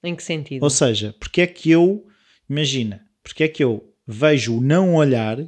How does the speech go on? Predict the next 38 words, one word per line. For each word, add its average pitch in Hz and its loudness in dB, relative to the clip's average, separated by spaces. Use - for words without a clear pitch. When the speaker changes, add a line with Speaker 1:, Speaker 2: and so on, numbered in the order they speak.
Speaker 2:
como 147 0
um 156 2
problema 151 2
que - -6
eu 170 4
tenho 165 -6
que - -18
resolver? 127 -6
Speaker 1:
Pois, 330 -2
mas 233 2
não 311 0
é 349 0
um 359 -6
problema, 202 0
é - 4
uma 277 2
necessidade. 330 0
Speaker 2:
M-, 175 -2
ma-, 190 2
mas, 180 2
mas 175 2
percebes 202 2
o - -4
que 202 2
é 202 2
que 196 0
eu 208 4
estou 202 2
a 202 4
dizer? 208 2
Speaker 1:
Claro. 156 0
Speaker 2:
Mas 147 2
normalmente 208 0
o 151 -2
que 151 -8
nós 165 0
vemos 151 0
é, 127 2